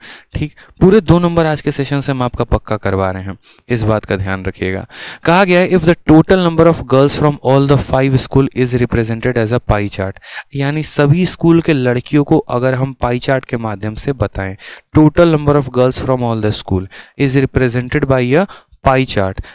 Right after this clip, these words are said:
then what will be the measure of sectoral angle corresponding to school B? तो उस केस में मेरे भाई यहाँ पर स्कूल बी को जो है यहाँ पर, ठीक है,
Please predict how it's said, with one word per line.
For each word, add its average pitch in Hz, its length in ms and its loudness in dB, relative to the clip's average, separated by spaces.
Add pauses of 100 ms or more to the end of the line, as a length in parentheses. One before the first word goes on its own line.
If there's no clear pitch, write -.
then 147 200 0 (120)
what 156 240 2
will 180 200 4
be 185 100 2
the 175 180 2
measure 131 380 2
of 160 140 4
sectoral - 640 -2
angle 127 320 -2
corresponding 117 720 -4
to 123 140 0
school 113 400 0
B? 113 160 0 (520)
तो - 60 4 (120)
उस 233 200 6
केस 135 320 -2
में 131 140 -2
मेरे 120 240 0
भाई 113 280 0 (300)
यहाँ 123 360 -2
पर 143 220 0 (240)
स्कूल 185 440 4
बी 185 220 0
को 185 180 4
जो 156 140 4
है 135 180 2
यहाँ 117 200 -2
पर, 147 160 -4
ठीक - 260 -6
है, 190 100 -2